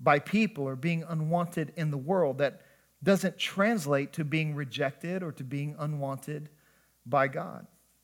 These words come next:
And so he's saying, look, that, that Jesus was treated poorly in the world, but he was still chosen and honored by God. And the same can be said of you as the church. A keynote example of this would be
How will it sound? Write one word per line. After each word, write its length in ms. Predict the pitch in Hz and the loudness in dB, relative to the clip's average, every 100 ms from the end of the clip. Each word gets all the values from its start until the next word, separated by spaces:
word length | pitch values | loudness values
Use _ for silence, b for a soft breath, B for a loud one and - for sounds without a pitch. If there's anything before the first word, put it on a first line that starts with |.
| _ _ _ _ _ _ _ _ _ _ | _ _ _ _ _ _ _ _ _ _
And 80 | 151 | -2
so 140 | 165 | 0
he's 240 | 156 165 - b | 2 0 -6 b
saying, 260 | 165 156 | -2 2
look, 280 | 165 208 - | 2 2 2
that, 220 | 151 156 160 | 4 4 6
that 440 | 180 185 - - | 4 2 -10 -14
Jesus 500 | 123 156 202 196 - | -2 0 2 0 -2
was 100 | 156 | -4
treated 440 | - - 208 170 | -2 2 4 2
poorly 360 | - 196 208 180 | 4 4 6 4
in 120 | 170 | 2
the 60 | 156 | 0
world, 380 | 143 214 196 147 | 2 4 4 2
but 100 | 147 | -2
he 100 | 185 | -2
was 140 | 156 | -4
still 280 | - 220 196 | -2 -2 -2
chosen 580 | - - 202 196 151 143 | -4 -4 -2 -2 -2 -4
and 140 | 135 | -6
honored 320 | 156 165 151 | -6 -6 -6
by 160 | 135 139 | -4 -4
God. 360 | 135 165 196 147 | -4 -4 -2 -4
And 100 | 139 | -6
the 60 | |
same 340 | 135 185 202 170 | -8 -8 -6 -6
can 100 | 147 | -8
be 80 | |
said 240 | 131 - 160 | -10 -8 -6
of 160 | 120 | -6
you 360 | 123 185 180 156 | -6 -4 -4 -6
as 480 | 147 151 147 131 - b b b | -6 -4 -6 -8 -16 b b b
the 120 | - 127 | -14 -6
church. 720 | - - 180 131 - - - _ _ _ _ _ _ _ _ | -4 -4 -4 -6 -10 -12 -14 _ _ _ _ _ _ _ _
A 60 | 131 | -10
keynote 380 | - 190 185 160 | -2 4 6 6
example 400 | 139 165 180 156 | 2 0 2 0
of 100 | 120 | 0
this 200 | 131 - | -4 -6
would 100 | 135 | -8
be 180 | 139 | -8